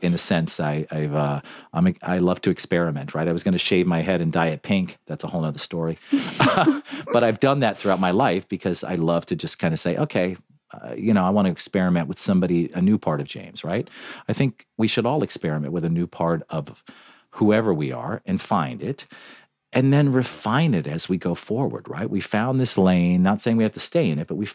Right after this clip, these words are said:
kind of found it. We feel comfortable. We like the way we look. We feel powerful,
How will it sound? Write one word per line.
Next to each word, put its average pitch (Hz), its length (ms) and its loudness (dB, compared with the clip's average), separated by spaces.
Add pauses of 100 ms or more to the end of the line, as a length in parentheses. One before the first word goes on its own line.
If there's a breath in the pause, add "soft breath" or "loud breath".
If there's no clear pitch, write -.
kind 143 160 -4
of 156 60 -4
found 110 300 2
it. 107 40 0
We 82 100 0
feel 113 180 -2
comfortable. 104 520 0
We 95 100 0
like 85 220 -4
the 110 60 -2
way 113 120 -2
we 113 100 -2
look. 101 200 -2
We 117 80 0
feel 113 160 -4
powerful, 101 680 0